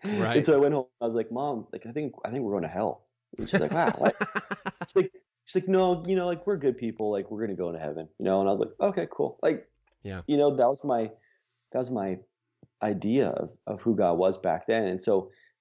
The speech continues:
Speaker 2: you know, these peop-, these people in my high school and in this smaller town got to know my story and who I was, and it changed me.
Speaker 1: Yeah.
Speaker 2: You know, like, they actually, like, cared enough about me to be present, to listen, to not see me as a project.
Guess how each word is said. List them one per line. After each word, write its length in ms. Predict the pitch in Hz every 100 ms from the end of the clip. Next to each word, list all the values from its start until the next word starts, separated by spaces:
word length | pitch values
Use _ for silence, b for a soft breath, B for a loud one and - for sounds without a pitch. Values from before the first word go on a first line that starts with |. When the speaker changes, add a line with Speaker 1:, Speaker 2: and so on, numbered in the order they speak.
| _
Speaker 2:
you 120 | - 113
know, 140 | 104
these 180 | 117 117
peop-, 300 | - 143 -
these 160 | 127
people 280 | 120 135 120
in 60 | 107
my 100 | 92
high 140 | 101
school 320 | 131 - 101
and 100 | 90 - _ _ _ _ _ _ _
in 40 | 104
this 100 | -
smaller 300 | 123 98 92
town 380 | 113 127 110 - _ _ _
got 120 | 110
to 80 | -
know 120 | 104
my 100 | 95
story 560 | 87 - 117 117 92 - _ _ _ _ _ _ _ _
and 100 | 113
who 180 | 110 110
I 60 | 98
was, 580 | 92 110 90 92 - - _ _ _ _ _
and 80 | 123
it 60 | 117
changed 340 | 139 170 135
me. 200 | 104 71 - _ _ -
Speaker 1:
Yeah. 360 | 87 85 82 87 _ -
Speaker 2:
You 100 | 110
know, 100 | 117
like, 120 | 123 -
they 60 |
actually, 260 | 123 - 127
like, 180 | 110 -
cared 500 | - 117 120 123 -
enough 360 | 123 113 104 107 - -
about 280 | 110 104
me 100 | 90
to 100 | -
be 100 | 113
present, 540 | 113 - 107 117 143 -
to 100 | 95
listen, 580 | 95 101 - 120 117 117 b b -
to 100 | 131
not 160 | 131
see 180 | - 127
me 80 | 120
as 80 | 117
a 60 |
project. 840 | 110 - 101 98 117 120 131 - _